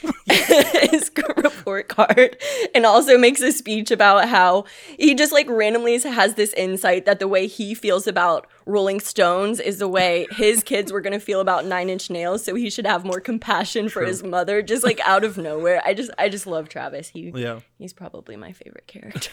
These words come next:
Speaker 1: <laughs>
Speaker 2: Nice. <laughs> Uh, Cher and Dion. I like this, again, this quick, fun little scenes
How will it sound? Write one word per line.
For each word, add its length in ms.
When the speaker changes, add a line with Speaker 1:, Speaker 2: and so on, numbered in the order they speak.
Speaker 1:
<laughs> 440
Speaker 2:
Nice. 360
<laughs> 360
Uh, 280
Cher 380
and 100
Dion. 260
I 60
like 220
this, 200
again, 380
this 200
quick, 520
fun 500
little 200
scenes 680